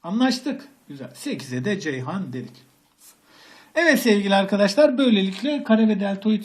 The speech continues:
videolarımızı da bitirmiş oluyoruz. Böylelikle bu testimizin de sonuna gelmiş bulunuyoruz.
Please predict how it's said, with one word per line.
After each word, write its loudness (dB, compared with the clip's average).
videolarımızı -8
da -6
bitirmiş -6
oluyoruz. -2
Böylelikle 2
bu -2
testimizin -2
de -4
sonuna -6
gelmiş -2
bulunuyoruz. 0